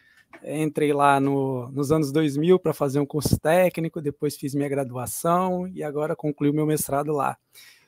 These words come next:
E também sou servidor da instituição, então eu sou, digamos assim, um apaixonado pela, pela instituição a qual eu pertenço. E uma observação importante que eu faço, que lá na graduação, é,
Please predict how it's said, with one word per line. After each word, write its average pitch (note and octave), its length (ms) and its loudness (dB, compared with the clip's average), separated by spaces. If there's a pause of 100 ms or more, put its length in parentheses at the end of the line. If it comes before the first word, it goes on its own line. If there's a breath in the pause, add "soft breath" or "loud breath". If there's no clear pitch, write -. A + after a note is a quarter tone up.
(360 soft breath)
E G3+ 80 6
também A3 300 8
sou A3 100 6
servidor F#3+ 460 8
da F#3 100 4
instituição, F#3 640 0 (160)
então C#3+ 260 -6
eu D3+ 80 0
sou, D3 280 0
digamos C#3+ 320 0
assim, C#3 240 -2
um C3 100 -2
apaixonado C3+ 720 -2
pela, C3 520 -2 (320)
pela C#3+ 220 4
instituição C3+ 800 2
a C#3 100 -2
qual C3+ 180 -2
eu C3+ 60 0
pertenço. - 640 0 (580 loud breath)
E G3+ 760 2
uma G3 160 8
observação G#3+ 440 6
importante F#3 480 4
que - 80 -2
eu C#3+ 80 4
faço, F3+ 380 0
que D#3 60 -4
lá E3 120 2
na G#3 120 2
graduação, D#3+ 760 2 (600 soft breath)
é, C#3+ 840 -2